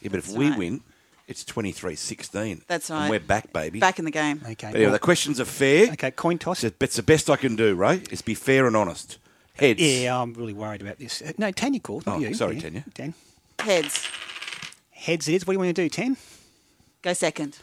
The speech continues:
Speaker 3: Okay. Oh, that's, already I'm out of my comfort zone. I've got to go <laughs> first. Okay.
Speaker 2: It's an odd number. Can you handle
Speaker 3: Yeah,
Speaker 2: that?
Speaker 3: no, I'm
Speaker 2: Number
Speaker 3: in
Speaker 2: one.
Speaker 3: all sorts of pressure.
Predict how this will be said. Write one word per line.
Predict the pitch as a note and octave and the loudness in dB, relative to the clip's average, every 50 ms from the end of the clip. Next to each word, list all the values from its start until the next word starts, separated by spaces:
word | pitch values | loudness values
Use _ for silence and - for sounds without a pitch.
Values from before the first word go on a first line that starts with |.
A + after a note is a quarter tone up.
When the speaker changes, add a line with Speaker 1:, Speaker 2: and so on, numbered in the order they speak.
| - _ _ _ _ _ - | -20 _ _ _ _ _ -8
Speaker 3:
Okay. | G#2+ A2+ B2 B2 - - - - - | -6 -6 -6 -6 -6 -6 -6 -4 -2
Oh, | D#3 D3+ | 0 0
that's, | F3+ G#3 - - - - - | 0 0 -2 -8 -16 -2 0
already | F3 F3 F3 G#3+ B3 C#4 | 2 4 4 6 6 8
I'm | C4+ G#3 F3 D3 - - - _ _ - | 6 6 4 0 -6 -14 -20 _ _ 2
out | F3+ F3+ | 2 2
of | F3 F3 | 4 4
my | E3 D#3 | 2 2
comfort | - - - F3 D#3+ - E3+ D3+ | 4 4 4 2 4 2 -2 0
zone. | - E3 D3+ C#3 C3 | 4 4 4 6 6
I've | D#3+ F3 | 4 4
got | F3+ | 4
to | F3 | 4
go | E3 D#3+ D#3 D3+ | 4 4 2 2
<laughs> | |
first. | - - - G#3+ - - - G3+ - - - - - - - - - - - - - - | 2 2 2 2 2 4 2 0 0 -2 -6 -8 -6 -6 -8 -10 -12 -14 -14 -14 -4 0
Okay. | F3+ F#3 F#3 - F3+ F#3 | 2 2 2 4 4 6
Speaker 2:
It's | F#3+ | 6
an | - A3 | 8 8
odd | A3 A#3+ B3 G3+ | 6 6 6 4
number. | G3+ G3 G#3 G#3+ E3+ D#3 | 2 2 2 2 2 0
Can | D#3 - F3+ F3+ | 0 -2 -6 -6
you | F3 | -6
handle | F#3 F3+ - - F3 | -6 -6 0 2 2
Speaker 3:
Yeah, | F3 F3 F3 F3 | 4 6 6 6
Speaker 2:
that? | F3+ | 6
Speaker 3:
no, | F3 E3+ | 6 6
I'm | D#3+ | 6
Speaker 2:
Number | D3+ D3+ D#3 F#3+ | 6 4 4 4
Speaker 3:
in | F3 | 4
Speaker 2:
one. | F3 F#3+ F#3 D#3+ C#3+ | 4 4 4 4 4
Speaker 3:
all | E3+ E3+ E3 | 2 2 2
sorts | D#3 - E3 D3 - - - | 2 0 0 -2 -2 -4 -8
of | C3+ | -6
pressure. | - - C#3 C3 - | -4 -2 -2 -2 -4